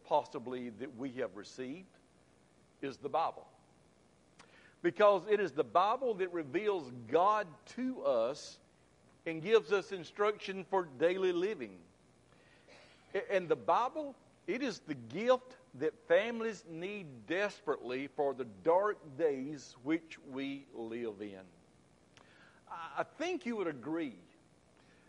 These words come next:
that as we look around, we see that the family, as God planned it, is currently under attack. W-, we see that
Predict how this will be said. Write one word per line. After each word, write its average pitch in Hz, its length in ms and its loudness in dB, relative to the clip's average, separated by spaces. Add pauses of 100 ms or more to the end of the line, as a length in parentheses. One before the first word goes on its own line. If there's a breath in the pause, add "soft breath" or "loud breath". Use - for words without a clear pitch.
(220 soft breath)
that 180 260 2 (640)
as 165 160 0
we 180 140 2
look 247 240 2
around, 151 640 4 (600)
we 233 200 0
see 233 320 -2
that 165 280 -2
the 147 80 2
family, 220 640 2
as 117 220 -2
God 151 240 2 (220)
planned 220 320 -2
it, 277 140 -8 (1120)
is 175 140 -10
currently 269 400 2
under 147 260 0
attack. 165 420 -4 (1600 soft breath)
W-, 185 200 -6
we 254 140 4
see 269 280 -2
that 220 320 4